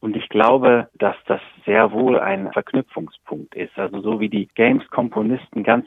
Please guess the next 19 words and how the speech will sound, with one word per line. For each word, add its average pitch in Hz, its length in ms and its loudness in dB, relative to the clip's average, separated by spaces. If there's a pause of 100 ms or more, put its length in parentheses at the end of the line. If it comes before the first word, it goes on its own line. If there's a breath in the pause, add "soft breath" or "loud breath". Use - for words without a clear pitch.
oft 120 260 0
klassische - 500 -4
Vorbilder 131 760 2
haben, 123 420 2 (360 soft breath)
genauso 127 560 4
wie 117 200 -2
Jazz - 300 4 (220)
oder 117 520 4 (220 loud breath)
Prog-Rock 117 680 2
oder 110 260 2
was 123 200 2
auch - 200 2
immer. 135 400 2 (440)
Ich - 160 -12
glaube, 131 360 4
dass 123 160 4 (140)
die 104 320 -2
Gamer 104 440 4
selbst 95 420 0